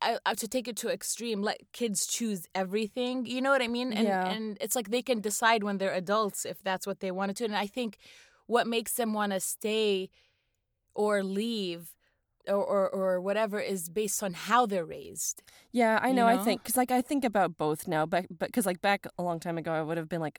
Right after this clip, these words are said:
Speaker 2: "Well, they're being corrupted into thinking that they need this." But, n-,
Speaker 1: Oh,
Speaker 2: yeah, I can
Speaker 1: wow,
Speaker 2: see bo-,
Speaker 1: okay.
Speaker 2: 'cause you want to, yeah, like, you enjoy this religion and its values and ethics, and that's the best way,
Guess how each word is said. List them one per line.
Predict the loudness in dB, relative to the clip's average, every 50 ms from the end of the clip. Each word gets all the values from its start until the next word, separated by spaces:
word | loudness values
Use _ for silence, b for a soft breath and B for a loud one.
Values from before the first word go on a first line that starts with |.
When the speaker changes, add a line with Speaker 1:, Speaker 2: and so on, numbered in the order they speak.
| -18 -16 -14
Speaker 2:
"Well, | -10 -8 -8 -6
they're | -6 -8 -8 -6 -6
being | -6 -6
corrupted | -6 -8 -8 -8 -10 -10 _ -6 -6 -4 -4
into | -4 -6 -6 -8 -10
thinking | -8 -8 -8 -6 -6 -6 -4 -4 -6 -6 -4
that | -4 -4 -4 _
they | -4 -4 -2 -2
need | -2 -4 -4 -6 -6
this." | -4 -6 -6 -6 -6 -12 B B B B B B B B B
But, | 0 0 0
n-, | 0 -4 -8 -2
Speaker 1:
Oh, | 2 4
Speaker 2:
yeah, | 6 6
I | 6
can | 4 2 2
Speaker 1:
wow, | 2 2
Speaker 2:
see | 0 2
bo-, | 2 0
Speaker 1:
okay. | 2
Speaker 2:
'cause | 0 0 2
you | 2 2 2
want | 2 2 2 2 0 0
to, | -2 -2 -2 -4 -6 -8
yeah, | -4 -2 -2 0 0 -2 -2
like, | 0 -2 -2 -2 -4 _ _ _ _ _ _ -18 -14
you | -10 -10 -4 -2 0 2 2 2
enjoy | 2 0 -2 -2 -4 -4 -2 -2 -2 -2
this | -2 -4 -6 -6 -4
religion | -6 -6 -4 -4 -4 -4 -2 -4
and | -2 -2
its | -2 -4 -6
values | -6 -4 -2 -2 -2 -4 -6
and | -6 -6
ethics, | -6 -6 -4 -4 -6 -6 -6 -6 -10 -10 b b b b b b b b 0
and | 2 2 2 2 0 0 0
that's | -2 -2 -2 -2
the | -4 0
best | 2 2 2 2 0 -4 -4
way, | -4 -2 -2 -2